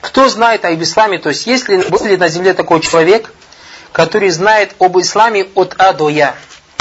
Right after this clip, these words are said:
Кто это? Пророк Мухаммад, саллаллаху алейхи вассалям. После него есть такие люди или нет? Нет.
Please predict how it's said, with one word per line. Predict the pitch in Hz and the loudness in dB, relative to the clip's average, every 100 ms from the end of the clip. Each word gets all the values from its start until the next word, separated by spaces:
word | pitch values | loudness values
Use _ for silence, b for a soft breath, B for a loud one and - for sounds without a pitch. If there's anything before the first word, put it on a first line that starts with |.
| - _ _ - | -14 _ _ -20
Кто | - 180 | -2 0
это? | 160 139 120 _ _ - - - - - - | 2 -2 -12 _ _ -20 -20 -18 -18 -12 -2
Пророк | 147 170 - | 2 2 0
Мухаммад, | 147 - 156 147 | -4 -2 -2 -4
саллаллаху | - 127 127 131 127 127 | -4 -4 -2 0 0 0
алейхи | 123 123 120 | -4 -4 -4
вассалям. | - 123 120 _ _ B B B B B B B | -4 -6 -8 _ _ B B B B B B B
После | - 277 - 233 | 0 2 2 -2
него | 233 240 226 | 0 2 2
есть | 262 277 | 0 0
такие | 247 240 202 | -2 -4 -4
люди | 180 165 165 | -4 -2 -2
или | 151 | -2
нет? | 151 147 - - _ _ _ _ - - | -2 -2 -4 -20 _ _ _ _ -20 -10
Нет. | 139 135 | -4 -4